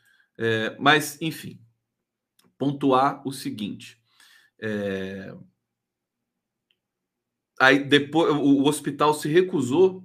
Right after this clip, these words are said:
de maneira irregular a fazer o procedimento. De maneira irregular. Porque, pela lei, ela tem o direito de requerer esse procedimento. Estupro, inclusive, não existe limite, é,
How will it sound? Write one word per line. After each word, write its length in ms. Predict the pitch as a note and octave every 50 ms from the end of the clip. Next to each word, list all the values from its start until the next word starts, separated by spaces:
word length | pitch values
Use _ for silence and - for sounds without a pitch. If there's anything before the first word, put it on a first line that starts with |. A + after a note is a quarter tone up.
| -
de 80 | A#2 A#2
maneira 380 | B2 C#3+ C#3+ C#3+ D#3 F3 F#3 A3
irregular 640 | G3 G3 A3+ A3+ B3 A#3+ G#3+ F#3 F3 F3+ F3 D#3+
a 60 | B2
fazer 500 | - - A2+ G#2 G2+ G2+ G#2 G2 F#2 - -
o 80 | F#2+ F#2
procedimento. 840 | F#2 G#2+ G#2 - - G#2+ G#2 G#2 G2+ G2 F#2 F#2+ G2+ - _ _ _ _ _ _ _ _ _ _ _ _ _ _ _ _ _ _ _ _ _ _ _
De 120 | - G#2+ G#2+
maneira 340 | A2+ A#2 A#2 A#2+ B2+ C#3
irregular. 640 | C#3+ C#3+ D#3 D#3+ F#3+ F#3 D#3 C3+ A#2 G2+ - - - _ _ _ _ _ _ _ _ _ _ _ _ -
Porque, 500 | A#2+ A#2 A#2 A#2 - A#2+ A#2+ B2+ C#3+ D3
pela 320 | - - C3+ C#3 D3+ E3+
lei, 460 | D#3 B2+ A#2 A#2+ B2 C#3 F3+ F#3+ - -
ela 180 | F3+ F3+ F3 F3+
tem 180 | F3+ - G3+
o 60 | G#3+
direito 460 | G#3+ G#3+ A3+ F#3 D3 D#3+ F3 F3 E3+ -
de 120 | A2 G#2
requerer 760 | G#2 A2+ B2 A#2 A#2 A2+ G#2 G2+ G#2 G#2+ A#2+ C#3 D#3 - - _ _ -
esse 240 | A#2 B2 A#2+ A#2+
procedimento. 760 | - - A#2+ A#2+ A#2 A2+ A2 B2 D3+ E3 C3 B2 C#3 C#3+ - - _ _ -
Estupro, 480 | C#3+ C#3 - - - C#3+ C#3 - -
inclusive, 340 | D#3+ C#3 C#3 C3+ C#3 D#3 E3+
não 140 | F3 F3+ F3+
existe 680 | F#3 - B2 B2+ D3+ D3+ - - - E3 D3+ C#3+ - _ _ _
limite, 720 | - A#2+ B2 D#3 C#3+ C#3 C#3+ D3 D3 - - - - _ _ _ _ _ _ _ _ _ _ _ _ _
é, 400 | - A#2 A2+ A2+ A2+ A2 A2+ A2+